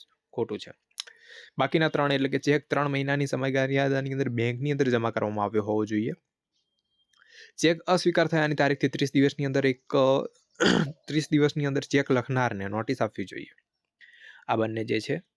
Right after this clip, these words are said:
અ, સાચા છે. અમ, એન આઈ એક્ટની અંદર કયા વર્ષે સંશોધન કરીને એકસો તેતાલીસથી એકસો સુડતાલીસ એમ પાંચ નવી કલમો ઉમેરવામાં આવી હતી? બે હજાર બેની અંદર.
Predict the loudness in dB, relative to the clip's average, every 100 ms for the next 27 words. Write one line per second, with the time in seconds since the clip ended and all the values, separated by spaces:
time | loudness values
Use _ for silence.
0 | _ -20 -12 -8 -6 -6 -6 -16 -20 _
1 | _ _ _ _ _ _ _ _ _ _
2 | _ _ _ _ _ _ _ _ _ _
3 | _ _ _ _ -20 -20 -20 -20 -20 -20
4 | -20 _ _ _ _ _ _ _ -12 -10
5 | -10 -12 -6 -2 2 4 4 2 2 2
6 | 2 2 4 4 6 4 2 0 2 0
7 | 2 2 2 2 2 2 0 0 0 0
8 | 2 0 0 0 -2 0 0 0 0 2
9 | 2 0 -2 -2 -2 -2 -6 -2 0 0
10 | 0 -2 0 -2 -2 -2 -4 -6 _ -4
11 | -2 0 -2 -4 -6 -10 -14